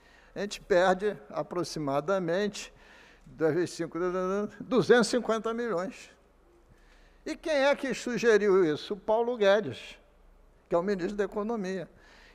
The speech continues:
que é o que coloca lá os problemas que tem colocado pra renovação do regime de recuperação fiscal. Milhões? Duzentos e cinquenta milhões. É,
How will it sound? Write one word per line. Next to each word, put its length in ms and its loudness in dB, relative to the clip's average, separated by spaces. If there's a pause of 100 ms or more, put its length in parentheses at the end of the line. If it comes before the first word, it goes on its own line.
que 100 0
é 60 8
o 100 8
que 140 -6
coloca 560 6
lá 240 6
os 140 0
problemas 560 2
que 80 -20
tem 160 -2
colocado 720 0 (800)
pra 240 6
renovação 720 8
do 80 2
regime 400 4
de 60 2
recuperação 680 0
fiscal. 500 -6 (2250)
Milhões? 800 2 (240)
Duzentos 240 -12
e 40 -12
cinquenta 280 -6
milhões. 360 -10 (680)
É, 200 -2